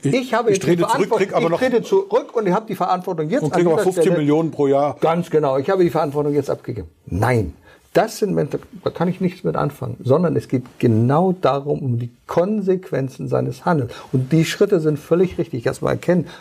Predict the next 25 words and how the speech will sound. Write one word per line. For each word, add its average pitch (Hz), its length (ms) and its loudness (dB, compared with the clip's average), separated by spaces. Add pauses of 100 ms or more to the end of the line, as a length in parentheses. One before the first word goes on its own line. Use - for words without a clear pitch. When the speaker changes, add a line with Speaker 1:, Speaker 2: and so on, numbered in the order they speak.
Speaker 2:
wo 170 140 4
ist 175 120 0
die 202 100 0
Aufgabe? 185 340 0
Der 120 100 2
liegt 151 220 0
der 151 80 2
Bäcker. 156 360 -2 (220)
Und - 240 0
ich - 140 -10
sag, - 160 -2
das 123 200 2
ist 127 120 -2
kein, 131 240 0
kein 123 180 0
Spruch, 190 380 -2
jetzt 131 180 0
vor - 160 2
meinem 139 340 2
Büro 131 420 0 (260)
liegen 160 260 2
öfter 147 260 0
mal 113 160 2
Becher 107 280 -4
rum. 92 240 -8